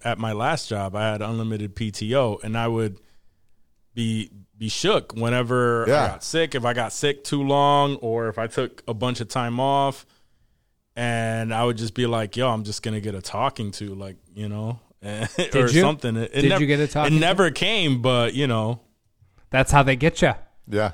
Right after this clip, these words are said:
Speaker 1: That's
Speaker 3: They
Speaker 1: how
Speaker 3: let
Speaker 1: they
Speaker 3: you
Speaker 1: get ya.
Speaker 3: govern, you govern yourself that way. You're like, "Oh,
Speaker 2: And that's
Speaker 3: fuck."
Speaker 2: the other thing, too, is, you know, bec-, when it's vacation, that shit is banked up.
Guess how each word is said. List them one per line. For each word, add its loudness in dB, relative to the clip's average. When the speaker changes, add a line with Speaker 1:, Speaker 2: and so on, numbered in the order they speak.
Speaker 1:
That's -10
Speaker 3:
They 0
Speaker 1:
how 2
Speaker 3:
let 4
Speaker 1:
they 0
Speaker 3:
you 2
Speaker 1:
get -4
ya. -4
Speaker 3:
govern, 6
you 0
govern 6
yourself 4
that -2
way. -8
You're -8
like, -6
"Oh, 2
Speaker 2:
And 4
that's 2
Speaker 3:
fuck." 6
Speaker 2:
the 6
other 2
thing, 0
too, 6
is, 0
you 2
know, 4
bec-, -4
when 0
it's -2
vacation, 0
that 0
shit 0
is 0
banked 0
up. 2